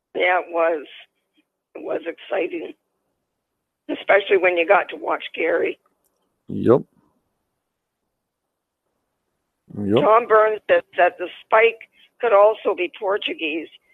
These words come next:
Speaker 1: They never talk about them for some reason. And I do believe that the Templars, one of their last strongholds was in Portugal, I think.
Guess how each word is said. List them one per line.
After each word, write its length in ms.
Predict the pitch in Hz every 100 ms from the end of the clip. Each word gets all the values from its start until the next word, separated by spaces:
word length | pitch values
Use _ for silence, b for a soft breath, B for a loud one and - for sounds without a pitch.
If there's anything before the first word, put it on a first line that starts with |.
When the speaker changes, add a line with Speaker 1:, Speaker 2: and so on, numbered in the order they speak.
| _ -
Speaker 1:
They 100 | 180
never 320 | 196 202 185
talk 380 | 190 208 196 196
about 340 | 185 170 -
them 240 | 180 160 -
for 120 | 185 -
some 240 | 190 170
reason. 480 | 170 190 202 165 175 160 b b b
And 120 | -
I 120 | 185 185
do 300 | - 233 240
believe 640 | 214 185 220 214 185 170 -
that 180 | 160 -
the 60 | 147 -
Templars, 560 | 226 208 262 180 165 165
one 160 | 180 185
of 80 | 180
their 160 | 175
last 240 | 180 180 180
strongholds 1000 | - 190 190 202 196 _ _ - 185 160 165
was 160 | 160 160
in 200 | 180 180
Portugal, 640 | 175 180 196 - 175 147 - _ _ -
I 80 | -
think. 280 | - 190 160